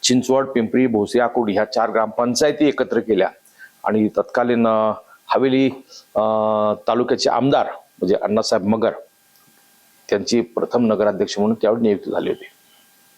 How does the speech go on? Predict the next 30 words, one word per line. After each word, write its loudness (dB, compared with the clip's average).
नंतर 0
एकोणीसशे 0
अठ्ठ्याहत्तर -2
मध्ये -2
या 0
शहरातील, 0
म्हणजे 0
या 2
शहराची 2
स्थापना 0
बहात्तर 0
ला 2
झाली, 2
अठ्ठ्याहत्तर 0
ला 2
पहिल्या 2
निवडणुका 2
झाल्या 2
नगरपालिकेच्या, 0
तर 0
त्यावेळेस 0
जनता 0
पक्षाचं -2
सरकार, 0
म्हणजे 0
जनता 0
पक्षाचं -2
वारं 2
होतं 0
संपूर्ण. -4